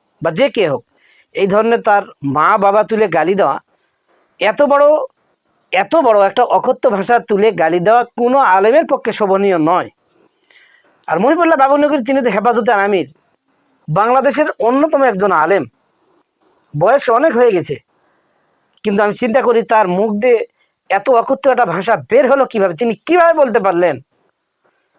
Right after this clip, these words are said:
এটা, আহ, তিনি যে ভাষাটা ব্যবহার করলেন, এর দ্বারা ছোট ছোট যারা আলেম ছাত্রও আছে বা ছোট ছোট যারা আলেম আছে, উনার ছোট সমতুল্য তো নাই, তো তারা কি শিখবে?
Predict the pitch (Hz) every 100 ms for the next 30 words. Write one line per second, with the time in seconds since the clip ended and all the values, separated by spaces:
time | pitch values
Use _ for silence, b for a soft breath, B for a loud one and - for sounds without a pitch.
0 | _ _ _ _ _ _ _ 190 190 247
1 | 269 - _ _ _ _ _ 170 175 156
2 | 233 233 226 226 214 - 147 180 247 247
3 | 233 214 220 220 185 180 - _ _ _
4 | _ _ 196 233 202 226 190 214 - 269
5 | - 269 240 233 185 196 185 214 - 247
6 | 247 175 185 220 _ _ _ _ _ 170
7 | - 233 233 226 214 196 180 196 190 202
8 | 185 220 196 175 165 160 - _ _ _
9 | _ _ - 185 190 202 202 202 202 202
10 | 180 180 160 - _ _ 190 247 254 -
11 | 254 233 139